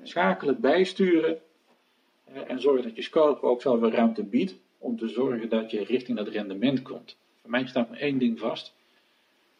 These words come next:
Rendement halen is gewoon laten zien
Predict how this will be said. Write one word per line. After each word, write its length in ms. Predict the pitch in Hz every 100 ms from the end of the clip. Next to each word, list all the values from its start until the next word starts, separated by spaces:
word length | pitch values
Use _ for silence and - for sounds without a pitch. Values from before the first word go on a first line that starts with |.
| _ _
Rendement 800 | - 120 104 101 120 165 185 - _ _
halen 500 | - 117 131 131 139
is 120 | 131 -
gewoon 320 | 113 110 107
laten 360 | 113 143 139 98
zien 400 | 107 127 208